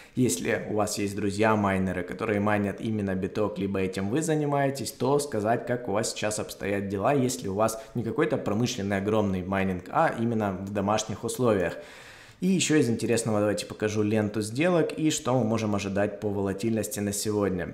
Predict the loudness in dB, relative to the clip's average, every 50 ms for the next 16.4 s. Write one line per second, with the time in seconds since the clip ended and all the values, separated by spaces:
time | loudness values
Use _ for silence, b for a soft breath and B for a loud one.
0 | -4 0 2 4 4 4 2 0 -2 -2 -2 -2 -2 -2 -2 -4 -4 -2 -2 -2
1 | 0 0 0 0 -2 -2 -2 -4 -4 -2 -4 -4 -2 -2 -4 -6 -6 -6 -4 -4
2 | -2 2 2 2 2 2 -2 -6 -8 -6 -2 0 0 0 0 -2 -2 -2 -2 -2
3 | -4 -6 -8 -8 -6 -2 0 0 0 0 -2 -6 -14 -16 -18 -20 -20 -20 _ _
4 | _ _ -20 -12 -6 -4 -2 -2 0 0 0 0 2 0 -2 -2 -2 0 2 2
5 | 2 2 0 -2 -4 -4 -4 -6 -4 -4 -4 -4 -2 -2 -2 -4 -6 -12 -20 -20
6 | _ -8 -8 -6 -4 -2 0 0 2 2 0 0 -2 -2 0 2 2 2 0 -4
7 | -4 -6 -6 -6 -4 -2 -2 0 -2 -4 -4 -2 0 0 2 2 2 2 2 2
8 | 2 2 2 0 0 0 0 -2 -2 -2 -2 -2 -2 -2 -2 -2 -4 -4 -2 0
9 | 2 2 2 0 0 -2 -4 -4 -4 -4 -4 -4 -4 -2 -2 -2 -2 -4 -4 -4
10 | -2 0 0 2 2 2 2 0 -2 -4 -4 -4 -4 -4 -4 -4 -2 0 2 2
11 | 2 2 0 -2 -2 0 0 0 0 -2 -4 -4 -6 -6 -4 -2 -2 0 0 0
12 | 0 0 B B B B B B B B -2 -2 0 2 0 0 0 0 -2 0
13 | 2 2 2 2 0 -4 -2 -2 -2 -2 -2 -2 0 0 0 0 0 -2 -2 -4
14 | -6 -6 -4 -2 -2 0 2 2 2 2 0 0 -2 -6 -8 -6 -4 -4 -4 -4
15 | -6 -8 -6 -4 -2 -4 -4 -4 -4 -4 -2 -2 -2 -2 -4 -6 -6 -6 -6 -4
16 | -2 -4 -2 0 0 -2 -2 -2